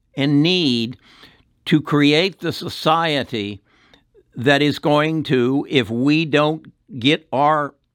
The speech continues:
together, that is, they are going to create a society that is going to be the envy of the world, because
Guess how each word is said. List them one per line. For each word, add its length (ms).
together, 720
that 220
is, 260
they 260
are 120
going 300
to 100
create 420
a 60
society 880
that 160
is 140
going 200
to 60
be 160
the 160
envy 340
of 180
the 120
world, 540
because 580